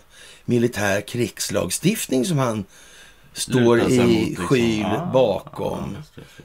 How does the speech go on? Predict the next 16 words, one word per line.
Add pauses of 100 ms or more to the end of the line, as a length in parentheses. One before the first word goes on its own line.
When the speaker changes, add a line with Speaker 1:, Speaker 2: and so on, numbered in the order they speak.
Speaker 1:
för
att
göra
det
här,
för
att
exponera
de
delar
av
den
djupa
stat
som
si-,